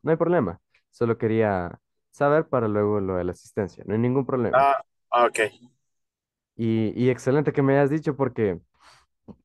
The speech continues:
Speaker 1: así no, no te pregunto directamente, ¿verdad? Hay que evitar cualquier tipo de accidente. Solo escucha, por favor, no, no,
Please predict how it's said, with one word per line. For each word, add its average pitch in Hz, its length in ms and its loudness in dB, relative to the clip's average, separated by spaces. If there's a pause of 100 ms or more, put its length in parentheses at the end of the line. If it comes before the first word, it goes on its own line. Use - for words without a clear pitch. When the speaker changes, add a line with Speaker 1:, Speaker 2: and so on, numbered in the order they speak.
(120)
Speaker 1:
así 110 300 -4
no, 123 480 0 (120)
no 110 140 -4
te 127 80 -2
pregunto 123 420 0
directamente, 110 680 -2
¿verdad? 107 400 -4 (320)
Hay 98 100 -10
que 110 120 -6
evitar 101 460 -2
cualquier 98 360 -6
tipo - 240 -8
de 95 80 -4
accidente. 147 560 -4
Solo 113 260 0
escucha, 139 480 -4
por 127 140 -4
favor, 127 360 -2
no, 107 300 -2
no, 113 400 -2